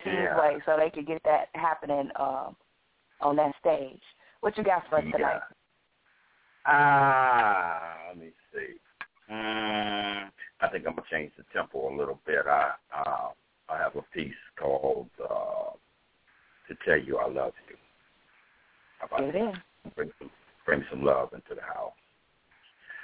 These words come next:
Speaker 2: To tell you I love you would count many things and turn you toward this thing you want.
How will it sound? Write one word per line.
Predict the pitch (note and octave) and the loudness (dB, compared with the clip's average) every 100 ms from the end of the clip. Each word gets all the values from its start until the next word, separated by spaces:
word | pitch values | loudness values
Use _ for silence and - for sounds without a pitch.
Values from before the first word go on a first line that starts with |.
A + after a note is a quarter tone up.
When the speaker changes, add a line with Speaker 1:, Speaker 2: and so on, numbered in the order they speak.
| - - - | -18 -20 -18
Speaker 2:
To | - - | -8 2
tell | B2 | 2
you | F#2+ E2+ | 4 2
I | D#2+ | 2
love | F2 G2 E2 | 4 2 2
you | D2 | -8
would | D2 - | -10 -8
count | E2+ D#2 - - D2+ | -6 -6 -8 -20 -14
many | C#2+ - - | -14 -14 -12
things | D#2 C2 _ - - _ _ _ _ - _ _ _ _ _ _ - | -12 -12 _ -20 -20 _ _ _ _ -20 _ _ _ _ _ _ -12
and | E2 | -6
turn | A2+ G2+ | 0 0
you | F2 | -2
toward | - G#2 F2+ E2+ | -8 0 0 0
this | F2 - _ _ _ - | -4 -4 _ _ _ -2
thing | G#2 F2 D2+ D2 _ _ _ - | 0 0 -4 -10 _ _ _ -12
you | F2 | -6
want. | E2+ E2 | 0 0